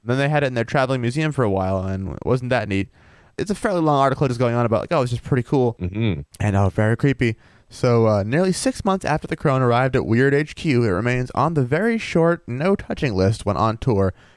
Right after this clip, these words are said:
Speaker 1: and sealed
Speaker 2: No
Speaker 1: in a pa-
Speaker 2: touching.
Speaker 1: <laughs> Yeah. And sealed in a padlock case when not on display, if not just because of the apparent, apparently malevolent phenomena surrounding the object, but because we still can't seem to understand its intended purpose.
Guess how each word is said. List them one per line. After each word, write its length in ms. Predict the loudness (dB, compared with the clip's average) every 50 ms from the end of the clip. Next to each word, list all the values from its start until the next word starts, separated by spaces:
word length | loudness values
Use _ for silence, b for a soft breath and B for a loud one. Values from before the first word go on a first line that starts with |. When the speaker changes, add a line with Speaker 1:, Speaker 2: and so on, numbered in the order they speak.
| b b
Speaker 1:
and 180 | -2 -2 -2 -2
sealed 240 | 0 2 4 6 6
Speaker 2:
No 60 | 6
Speaker 1:
in 60 | 4 2
a 20 |
pa- 100 | 2 2 2 2
Speaker 2:
touching. 340 | 2 0 -2 -2 -2 -2 0
Speaker 1:
<laughs> 20 |
Yeah. 300 | 2 2 2 2 2 0 -2 b b b b b b b b b
And 160 | b 0 0
sealed 300 | 0 2 2 2 2 2
in 80 | 0 -2
a 40 | -2
padlock 520 | -2 -2 -2 -2 0 2 0 0 0 -2
case 340 | -2 -2 0 0 0 0 -2
when 120 | -4 -2
not 160 | 0 0 0 0
on 140 | 0 -2 -2
display, 480 | -2 -4 -2 0 0 0 0 -2 -6 -10 _ b b b b b b b b b b b b
if 80 | -4 -4
not 140 | -2 -2
just 120 | -2 -4 -6
because 240 | -4 -2 0 0 0
of 60 | 2
the 120 | 2 2 0
apparent, 420 | 0 -2 -2 -2 0 0 -2 -4 -8 -16 -20 _ _
apparently 400 | 0 0 0 0 -2 -2 0 0 0
malevolent 540 | 0 2 2 2 2 2 0 -2 -2 -6 -10
phenomena 600 | _ -6 -4 -2 0 0 0 0 2 2 2 2 0
surrounding 460 | 0 0 2 2 2 2 0 0 0
the 120 | 0 0
object, 340 | 0 0 0 0 -2 -2 -2
but 100 | -6 -6
because 280 | -6 -4 -2 -2 -2 0
we 80 | 0 -2
still 300 | -4 -4 -2 -2 -2 -2
can't 260 | -2 -4 -4 -4 -2
seem 140 | -2 -2 -2
to 80 | -2 -2
understand 400 | -2 -2 -2 0 0 0 0 0
its 100 | 0 -2
intended 460 | -2 -4 -4 -4 -4 -4 -6 -10 -8
purpose. 460 | -4 -4 -4 -4 -6 -10 -10 -14